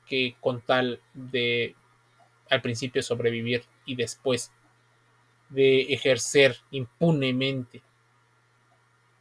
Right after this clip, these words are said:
su poder, le hacen daño al entorno.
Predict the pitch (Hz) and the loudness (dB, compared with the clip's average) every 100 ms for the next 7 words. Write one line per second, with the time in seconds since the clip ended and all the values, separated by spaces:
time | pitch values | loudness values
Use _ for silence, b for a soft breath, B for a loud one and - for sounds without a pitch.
0 | _ - - 135 127 123 - 131 165 220 | _ -20 -10 -4 -4 -4 -2 4 4 4
1 | _ _ _ _ _ _ 139 123 123 127 | _ _ _ _ _ _ -4 0 0 -2
2 | 120 117 117 113 107 107 113 - | -2 -2 -2 -6 -6 -6 -6 -8